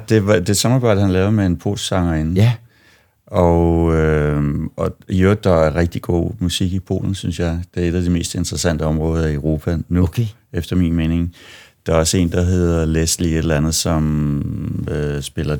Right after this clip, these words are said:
Speaker 1: jazz, øh, klaver.
Speaker 2: Okay.
Speaker 1: Helt vidunderligt.
Speaker 2: Ja.
Speaker 1: Ja.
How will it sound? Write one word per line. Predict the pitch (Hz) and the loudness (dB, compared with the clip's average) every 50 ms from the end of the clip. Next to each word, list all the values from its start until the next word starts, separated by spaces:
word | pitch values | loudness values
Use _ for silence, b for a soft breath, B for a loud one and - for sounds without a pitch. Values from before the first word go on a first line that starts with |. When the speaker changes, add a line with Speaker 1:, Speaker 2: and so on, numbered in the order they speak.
| - - 78 | -6 -4 -4
Speaker 1:
jazz, | 76 76 76 - - - - - - - - | -2 -2 -2 -4 -4 -6 -6 -6 -6 -6 -6
øh, | - - - - - - - - - - - - - - - - - | -6 -6 -6 -6 -8 -8 -8 -8 -8 -8 -8 -10 -12 -12 -14 -14 -6
klaver. | - 80 73 73 73 67 - - - b b b b b - | -4 -4 -2 -2 -4 -4 -6 -10 -16 b b b b b -10
Speaker 2:
Okay. | 85 - - 87 98 110 - | -10 -10 -8 -10 -10 -10 -6
Speaker 1:
Helt | - 92 85 82 - - | -6 -4 -4 -4 -6 -6
vidunderligt. | - 85 76 73 71 - 76 78 78 80 80 - - - | -4 -4 -2 -2 -2 -4 -4 -6 -6 -8 -10 -10 -6 -4
Speaker 2:
Ja. | |
Speaker 1:
Ja. | 107 127 120 151 - | -4 -4 -4 -6 -8